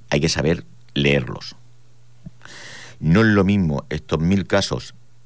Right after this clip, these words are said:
leídos en marzo del dos mil diecinueve que leídos en noviembre del dos mil veintiuno. ¿Por qué? Porque tenemos un índice de vacunación del ochenta y cinco, noventa por ciento, creo, que estamos en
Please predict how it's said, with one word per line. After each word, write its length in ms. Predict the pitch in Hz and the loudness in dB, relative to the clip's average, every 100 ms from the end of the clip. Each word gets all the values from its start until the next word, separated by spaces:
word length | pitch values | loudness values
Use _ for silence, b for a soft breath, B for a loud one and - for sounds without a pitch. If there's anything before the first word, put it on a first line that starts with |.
| - | -18
leídos 500 | 50 65 80 95 85 | -8 0 2 2 0
en 80 | 71 | 0
marzo 300 | 73 90 90 | 0 -2 -2
del 160 | 76 71 | -4 -2
dos 100 | 69 | -2
mil 160 | 76 85 | 0 0
diecinueve 520 | 85 82 85 92 117 - - - - - - - - | 0 0 0 0 -4 -12 -20 -20 -20 -20 -20 -20 -14
que 240 | - 95 107 | -2 0 0
leídos 560 | - 71 78 85 101 - - | -2 0 0 2 0 -2 -12
en 160 | - 73 | -4 -2
noviembre 380 | 73 71 80 87 | 0 0 0 2
del 80 | 78 | 0
dos 140 | 67 | -2
mil 140 | 65 65 | -4 -4
veintiuno. 500 | 64 62 58 58 - - - | -6 -8 -8 -10 -12 -14 -4
¿Por 180 | 73 | -2
qué? 220 | - 85 64 - B B B B | 0 -2 -2 -14 B B B B
Porque 280 | - 78 73 | -2 -2 -2
tenemos 380 | 67 78 87 78 | -2 0 0 0
un 80 | 82 | 0
índice 260 | 82 80 | 0 0
de 80 | 82 | 0
vacunación 560 | 80 78 80 78 85 90 | 0 0 -2 0 -2 0
del 140 | 80 | -2
ochenta 360 | 67 - 67 69 | -2 -4 -6 -4
y 40 | |
cinco, 340 | 67 78 85 95 | -4 -2 0 0
noventa 360 | 73 73 71 | 0 0 -2
por 140 | 64 62 | -4 -6
ciento, 360 | 64 64 64 | -6 -6 -8
creo, 340 | 64 57 - - | -8 -8 -10 -12
que 60 | - | -14
estamos 300 | - - | -12 -6
en 80 | 110 | -2